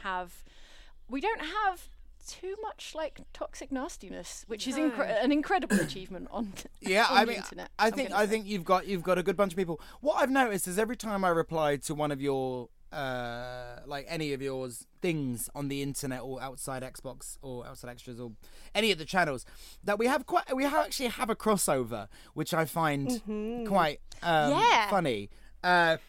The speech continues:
Speaker 3: 'cause I didn't, I really didn't expect it. Um, and so
Speaker 1: I
Speaker 3: that's
Speaker 1: think the first time we crossed paths, it was, it was virtually, it was on Twitter.
Speaker 2: Yeah.
Speaker 1: And I think, I can't remember who tweeted who, but
Speaker 3: So Aaron,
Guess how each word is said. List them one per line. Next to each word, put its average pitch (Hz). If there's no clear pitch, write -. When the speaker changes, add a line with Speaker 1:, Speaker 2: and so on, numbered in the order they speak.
Speaker 3:
'cause 214
I 208
didn't, 208
I 180
really 214
didn't 170
expect -
it. 101
Um, 147
and 160
so 185
Speaker 1:
I -
Speaker 3:
that's 226
Speaker 1:
think 381
the 370
first 381
time 302
we 302
crossed -
paths, 180
it 226
was, -
it 220
was 208
virtually, 165
it 160
was 185
on 190
Twitter. -
Speaker 2:
Yeah. 208
Speaker 1:
And 214
I 233
think, 320
I 240
can't 262
remember 269
who 262
tweeted 254
who, 185
but 208
Speaker 3:
So 208
Aaron, 208